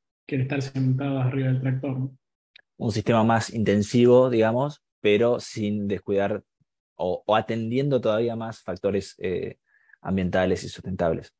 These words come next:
Speaker 2: Eso sería la,
Speaker 1: Ujú.
Speaker 2: el esquema.
Speaker 1: Seguramente, algo por ahí.
Speaker 2: <laughs> Bueno, Julián, eh, interesantísima la charla y desde ya te, te agradecemos tu tiempo,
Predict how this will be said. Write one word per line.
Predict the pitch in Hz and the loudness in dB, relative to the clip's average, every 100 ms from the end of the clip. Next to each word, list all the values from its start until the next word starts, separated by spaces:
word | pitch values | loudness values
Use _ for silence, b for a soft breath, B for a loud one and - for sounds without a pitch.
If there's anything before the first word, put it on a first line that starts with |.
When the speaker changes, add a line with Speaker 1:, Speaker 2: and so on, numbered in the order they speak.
| _ _ _ _ _ - | _ _ _ _ _ -8
Speaker 2:
Eso | 90 92 | -6 -4
sería | 90 90 90 | -2 2 2
la, | 82 82 139 | 0 -4 -6
Speaker 1:
Ujú. | 143 131 - - | -2 -2 -2 -4
Speaker 2:
el | 98 98 | -2 0
esquema. | - 104 95 - _ _ _ _ _ | 2 2 2 -4 _ _ _ _ _
Speaker 1:
Seguramente, | - 139 143 156 147 147 139 131 127 - _ _ - | -16 -4 0 0 2 2 2 0 -4 -8 _ _ -8
algo | 147 135 | -4 -2
por | 131 | 0
ahí. | 131 131 131 _ _ _ - | 0 0 -4 _ _ _ -6
Speaker 2:
<laughs> | 101 101 - _ _ _ _ b b b b - | -2 -2 -4 _ _ _ _ b b b b 2
Bueno, | 123 113 104 101 - | 4 6 4 0 -4
Julián, | 123 113 131 127 113 - | 2 6 6 4 -2 -6
eh, | 104 101 98 98 104 - | -2 0 0 -2 -6 -8
interesantísima | 107 104 101 113 110 131 131 | -4 2 2 2 0 0 0
la | 110 | 0
charla | 104 127 143 151 151 - | 2 0 2 -2 -4 -10
y | 101 101 98 98 98 | -8 -6 -4 -4 -4
desde | 95 98 | -4 -4
ya | 92 110 | -6 -4
te, | 107 98 | -2 -2
te | 92 | -2
agradecemos | 90 90 90 104 98 | -2 -2 -4 -4 -4
tu | 95 | -4
tiempo, | 101 117 120 139 - | -2 0 2 2 0